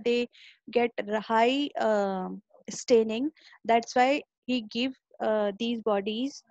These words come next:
the name chromosome. Chromo is the color, zome is the body. So the word, uh,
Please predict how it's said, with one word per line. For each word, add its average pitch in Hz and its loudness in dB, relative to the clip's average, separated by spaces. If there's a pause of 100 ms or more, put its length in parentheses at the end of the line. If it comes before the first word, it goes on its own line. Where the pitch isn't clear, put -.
the 220 -2
name 220 -2
chromosome. 208 0
Chromo 226 0
is 240 0
the 226 0
color, 214 2
zome 220 -2
is 202 -4
the 202 -4
body. 185 -4 (380)
So 226 0
the 226 0
word, 233 2 (280)
uh, 214 0